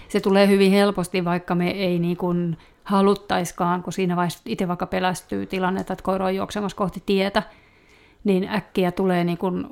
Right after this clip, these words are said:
aikamoinen paine siihen sanaan, ja se kyllä välittyy sinne koiraan sitten.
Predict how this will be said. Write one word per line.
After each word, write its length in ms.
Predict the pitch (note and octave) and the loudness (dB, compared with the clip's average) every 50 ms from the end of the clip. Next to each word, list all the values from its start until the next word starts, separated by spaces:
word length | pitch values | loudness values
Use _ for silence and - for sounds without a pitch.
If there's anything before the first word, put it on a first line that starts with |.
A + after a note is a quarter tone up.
| C#4 D4 C4 - - | -12 -12 -12 -8 -6
aikamoinen 440 | A#3 G3+ - E3+ F3 F#3 F3+ F#3 E3 | -4 -4 -2 -2 0 2 2 0 0
paine 520 | - - F#3+ F3+ F#3 F#3 F#3 F#3 F#3 - - B3 | 2 2 2 4 4 4 2 2 0 -4 -6 -6
siihen 340 | - G#3 F#3 F3+ F#3+ F3+ | -2 0 0 2 0 0
sanaan, 520 | E3+ - F#3 F#3 F#3 F3+ F3+ F#3 F#3 F#3 G3 | 0 0 0 0 0 0 0 0 0 0 -2
ja 120 | G3 F#3+ | -2 -4
se 100 | - F#3+ | -4 -6
kyllä 180 | - F#3+ F#3+ F#3 | -4 -4 -2 0
välittyy 440 | F#3+ F#3 G3 G3 - - - A3 G#3+ | 0 0 -2 -2 -6 -6 -4 -2 0
sinne 180 | A#3+ A#3 A3+ | 0 0 -2
koiraan 520 | - - - F3 F#3 F#3+ F#3+ - - G#3+ F#3+ | -2 -4 -6 -6 -4 -4 -4 -4 -4 -6 -6
sitten. 380 | - - - _ - A#3 - | -8 -12 -14 _ -8 -8 -8